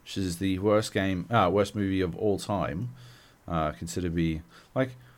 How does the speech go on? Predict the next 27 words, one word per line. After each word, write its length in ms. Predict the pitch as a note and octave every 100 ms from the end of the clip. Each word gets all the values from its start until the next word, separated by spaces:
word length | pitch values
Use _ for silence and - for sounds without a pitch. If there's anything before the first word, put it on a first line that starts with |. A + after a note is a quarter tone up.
| _ _ _ _ -
most 340 | F2+ C3+ -
people 300 | C3+ C3 C#3+
consider 360 | C3+ A#2+ B2+ C3
it 80 | B2
to 60 |
be 140 | C#3+ G#2
the 100 | E2
worst 300 | E2+ F#2 -
film 300 | G2+ F#2 E2+
of 120 | F2
all 140 | G2
time. 320 | G2 B2 A2+ - - _ - - -
And 100 | F2
it 40 |
scared 260 | E2+ G#2+ F2
the 40 |
piss 280 | E2 F#2 E2
out 160 | D2 D2
of 60 |
me, 120 | D2
and 100 | D2+
I 40 | D2+
had 120 | D2+
nightmares 500 | D#2+ C2+ D2+ D2 -
literally 480 | F#2 G2 B2 A2 F#2
for 140 | - -
weeks. 320 | - -